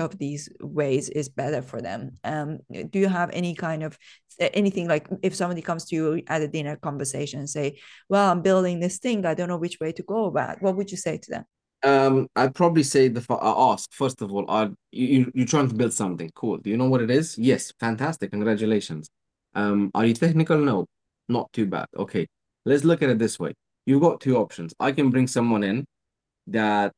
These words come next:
Speaker 2: can put together a roadmap of what your ideal product looks like. And if you agree to that, then we can build a team around that person. That will cost you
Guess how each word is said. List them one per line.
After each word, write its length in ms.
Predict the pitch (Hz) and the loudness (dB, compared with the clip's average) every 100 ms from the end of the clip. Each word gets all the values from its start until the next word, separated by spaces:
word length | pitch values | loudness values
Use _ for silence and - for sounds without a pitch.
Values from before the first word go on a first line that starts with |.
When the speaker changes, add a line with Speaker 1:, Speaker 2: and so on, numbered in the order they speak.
| - | -6
Speaker 2:
can 480 | 110 104 101 101 98 - _ _ _ _ _ _ _ _ _ _ _ _ _ _ | -2 -2 -2 -4 -8 -12 _ _ _ _ _ _ _ _ _ _ _ _ _ _
put 140 | 151 143 135 | 2 4 2
together 340 | 117 123 113 110 | 2 4 4 4
a 80 | 104 | 4
roadmap 520 | 120 123 101 95 87 98 101 | 4 4 2 0 -2 -2 -6
of 140 | 95 110 | -2 2
what 140 | 120 104 | 2 4
your 140 | 107 101 98 | 2 2 0
ideal 240 | 104 104 - | 0 -2 -2
product 260 | 98 90 92 | -6 -4 -2
looks 180 | 98 - | -4 -4
like. 180 | 78 - | -8 -6
And 80 | 95 104 | -2 -2
if 100 | 117 | 2
you 80 | 113 | 2
agree 180 | 113 156 | 6 4
to 60 | 107 104 | 4 0
that, 120 | 95 | 2
then 120 | 101 107 | 0 0
we 60 | 107 107 | 0 -2
can 120 | 101 | 0
build 140 | 104 101 | 0 0
a 80 | 98 | 0
team 120 | 139 120 | 2 2
around 220 | 92 87 | 0 -4
that 160 | 85 - | -6 -6
person. 320 | 87 76 - - _ _ _ _ _ _ - | -8 -8 -12 -16 _ _ _ _ _ _ -4
That 240 | 135 120 | 0 2
will 140 | 123 120 - | 2 0 2
cost 280 | 131 - - | 2 2 0
you 420 | 120 120 117 113 | 0 2 0 0